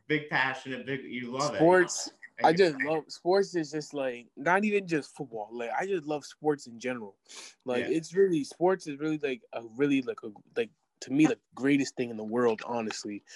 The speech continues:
Speaker 2: You're, you're with people, unlike golf, you know, you know, single person sports, um,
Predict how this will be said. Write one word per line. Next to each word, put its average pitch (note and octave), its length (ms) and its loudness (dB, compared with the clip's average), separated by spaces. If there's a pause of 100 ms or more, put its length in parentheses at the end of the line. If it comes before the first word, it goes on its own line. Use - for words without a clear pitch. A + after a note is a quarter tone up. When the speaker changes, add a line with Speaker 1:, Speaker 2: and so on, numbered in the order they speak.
(400)
Speaker 2:
You're, B2+ 340 6
you're A#2 180 0
with D3 320 4
people, C3+ 400 4
unlike D3+ 420 4
golf, C#3+ 600 2 (260)
you C#3 120 -2
know, A#2+ 320 -2
you C3+ 140 -4
know, A#2+ 120 -6
single C#3 340 -2
person C3+ 340 -2
sports, C#3 540 0 (760)
um, A#2+ 360 -2